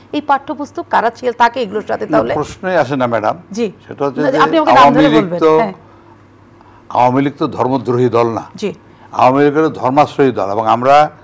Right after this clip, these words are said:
Speaker 2: মনে প্রাণে ধর্মকে বিশ্বাস করি, ধর্মের আদর্শ, ধর্মের উনি যেটা ইমান আকিদা বলেন,
Speaker 1: হ্যাঁ।
Speaker 2: এটা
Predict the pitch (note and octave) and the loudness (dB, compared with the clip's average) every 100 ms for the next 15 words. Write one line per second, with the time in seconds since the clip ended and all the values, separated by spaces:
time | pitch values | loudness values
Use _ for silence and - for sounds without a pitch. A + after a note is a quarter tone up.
0 | - - - G2 C3 D#3+ D#3+ D3+ B2+ B2 | -20 -20 -16 -2 0 2 2 2 2 0
1 | C#3 B2+ A#2+ A2+ C#3 A#2+ C#3+ C3+ A2 A#2 | 0 -2 -6 -6 -8 -6 -8 -4 -4 -2
2 | A#2+ A2+ A#2+ - C#3+ C#3 - - - - | 2 2 0 -4 -2 -2 -6 -20 -20 -20
3 | - - A#2+ C3+ C3 - - - - - | -8 -2 2 2 2 -2 -16 -20 -14 -4
4 | B2+ B2+ C3 B2+ B2+ C3+ B2+ B2 C3 B2+ | 0 2 4 4 4 4 4 2 2 2
5 | A#2 C3 G#2+ - A#3 F#3+ D3+ - - - | 4 2 2 -2 -4 -4 -6 -20 -18 -8
6 | A#2+ C#3 | 2 2